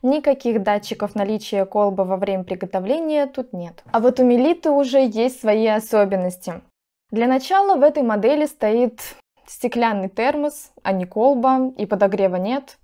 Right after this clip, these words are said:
поэтому не нужно ждать приготовления кофе и следить за ним. Плюс дополнительные термосы искать не нужно для перелива. Но у этого термоса можно выделить два минуса, и оба связаны с мытьем. Первый минус состоит в том, что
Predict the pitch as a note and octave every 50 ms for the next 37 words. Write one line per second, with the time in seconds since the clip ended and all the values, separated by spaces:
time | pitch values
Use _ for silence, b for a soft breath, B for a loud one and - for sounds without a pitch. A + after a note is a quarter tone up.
0 | _ _ - B3 C4 C4 B3+ A#3+ A#3+ A#3 A#3 A3 A3+ A3+ A3+ A3 G#3+ G#3+ G3+ A3
1 | G#3 G#3 G3+ G3+ - - - F#3+ G#3 F#3+ - G3 F#3 F#3 G#3 B3+ D4 D#4 D#4 D#4
2 | D#4 D4+ - D4+ D4+ D4+ D4 - D4+ D4 C#4+ C#4+ C4+ C4 - A3 G3 - A3 A3
3 | F3+ F3+ F3+ F3 F#3 F3 E3 E3 E3 E3 G#3 B3+ F4 D4+ C4+ B3+ A#3+ A3+ A3 A3+
4 | B3+ C4+ C4 - C4 B3+ B3 B3 B3 B3 G3+ F#3+ F3 F3+ E3+ F3 F3+ - - -
5 | F#3 F#3 F3+ F3+ E3+ - - F3+ - - G3 A3 A3 G#3+ F#3+ F3+ F3 F3+ F3 F#3
6 | F3+ F3 F3 F3 - F3 F3 F3 F3 F3 E3+ F3 E3+ - G#3+ A3+ - _ _ _
7 | _ _ _ _ _ _ _ _ - G#3 G#3 A3 A#3 C4 D4+ E4+ F4+ - - _
8 | A#3 A3+ A3+ B3 C#4 C#4+ C#4+ D#4 C#4+ D#4 D#4 - D#4 D4+ D4+ D4+ D4+ D4+ D4 -
9 | C#4+ B3+ A3+ A3+ A#3 A#3 A#3 A3 G#3+ A#3 B3 A3 A#3+ A3 A#3 G#3 F#3+ F#3+ G#3 G#3+
10 | G#3 G3 F#3+ F#3+ F#3 F#3 F#3 F#3 - F#3+ F3+ F3+ F3+ - - G3 G3 G3 G#3+ A3
11 | A#3 A#3 - G3+ G3+ G#3 G#3 G#3 G#3 G#3 - G3+ G3 G3 - - F3 E3+ F3 -
12 | A3+ - _ _ _ _ _ _ _ _ _ - A#3 C4 D#4 D#4 E4+ E4+ E4 E4+
13 | E4 E4+ D#4+ - D4 B3+ - A#3 G#3+ G#3 G#3 - - - - A#3+ C4+ D4 - -
14 | - B3+ A#3+ A#3 A3+ A3 A3 - - _